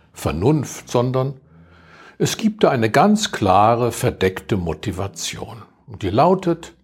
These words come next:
„Das passt mir einfach nicht, wie das so ist.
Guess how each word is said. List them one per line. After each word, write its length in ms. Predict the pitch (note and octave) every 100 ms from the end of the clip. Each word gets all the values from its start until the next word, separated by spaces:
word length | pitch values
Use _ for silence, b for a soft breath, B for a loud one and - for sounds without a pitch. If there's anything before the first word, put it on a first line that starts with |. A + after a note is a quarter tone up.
| _ _ _ _ _ _ _ _
„Das 400 | C#3 - - -
passt 520 | - - C#4+ - -
mir 320 | A#3 F#3+ -
einfach 560 | G#2 G2+ F#2+ - - -
nicht, 440 | G2 G2+ - -
wie 120 | F2 E2+
das 300 | F#2 G2 -
so 160 | E2+
ist. 680 | - D2+ - - - -